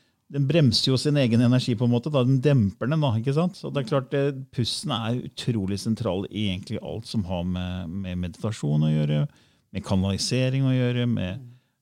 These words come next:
med yoga å gjøre, ikke sant? Så det er, flere burde vite hvor viktig pusten er, og det er også når du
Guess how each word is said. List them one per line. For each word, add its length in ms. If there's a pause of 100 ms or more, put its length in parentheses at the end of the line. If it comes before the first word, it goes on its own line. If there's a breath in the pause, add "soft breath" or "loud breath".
med 160
yoga 320
å 80
gjøre, 320
ikke 100
sant? 220
Så 160
det 80
er, 240 (920 soft breath)
flere 300
burde 240
vite 600
hvor 260
viktig 320
pusten 380
er, 100
og 80
det 80
er 80
også 300 (260)
når 160
du 140